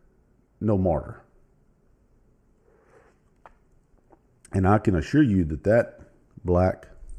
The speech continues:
woman is not on the bandwagon for George Floyd. Now, regardless of what George Floyd did in his past, didn't deserve what he, what happened to him. That was a tragedy, and those officers need to go to prison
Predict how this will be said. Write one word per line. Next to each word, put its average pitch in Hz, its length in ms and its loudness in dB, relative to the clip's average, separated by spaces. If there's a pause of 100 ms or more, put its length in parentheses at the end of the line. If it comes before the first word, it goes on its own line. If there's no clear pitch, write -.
(100)
woman 90 500 -2 (880)
is 85 100 -4
not 87 200 2
on 87 120 2
the 80 60 0
bandwagon 78 840 0 (380)
for 73 120 -8
George 78 300 2
Floyd. 80 500 2 (800)
Now, 87 360 0 (200)
regardless 123 480 4
of 104 80 4
what 95 220 4
George 87 260 4
Floyd 73 360 0
did 82 180 2
in 71 60 -4
his 67 120 -6
past, 82 560 -2 (100)
didn't 90 220 -2
deserve 78 440 0
what 73 160 -2
he, 67 160 -4
what 80 220 -6
happened 78 360 -2
to - 60 -8
him. - 200 -14 (500)
That 95 200 4
was 92 120 0
a 85 60 -2
tragedy, 80 540 0
and 69 140 -2
those 90 180 4
officers 76 400 -2
need 73 160 -4
to 73 60 -8
go 71 140 -4
to 67 60 -6
prison 69 440 -2